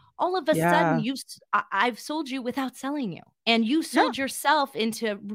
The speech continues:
Speaker 1: removing any objections that you may have had to saying,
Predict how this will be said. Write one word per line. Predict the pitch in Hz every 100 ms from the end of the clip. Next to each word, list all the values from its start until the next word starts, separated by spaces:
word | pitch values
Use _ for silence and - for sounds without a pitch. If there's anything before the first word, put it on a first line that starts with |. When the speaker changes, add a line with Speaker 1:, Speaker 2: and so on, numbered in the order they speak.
| 208
Speaker 1:
removing | 220 233 247 254 233 -
any | 262 247
objections | 185 226 254 - 208 170
that | - -
you |
may | 196 185
have | 170
had | 240 339 214 175 - -
to | 254
saying, | - 233 220 208